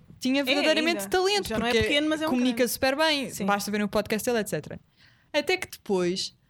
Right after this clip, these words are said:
Speaker 1: no final do primeiro ano, se vira para mim, "Olha, vou para a economia." E eu, "Ah?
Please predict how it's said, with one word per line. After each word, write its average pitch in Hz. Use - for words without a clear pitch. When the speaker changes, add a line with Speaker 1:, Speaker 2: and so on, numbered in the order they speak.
Speaker 1:
no 233
final 233
do 190
primeiro 226
ano, 269
se -
vira 240
para 233
mim, 247
"Olha, 185
vou 220
para 226
a -
economia." 220
E 165
eu, 156
"Ah? 719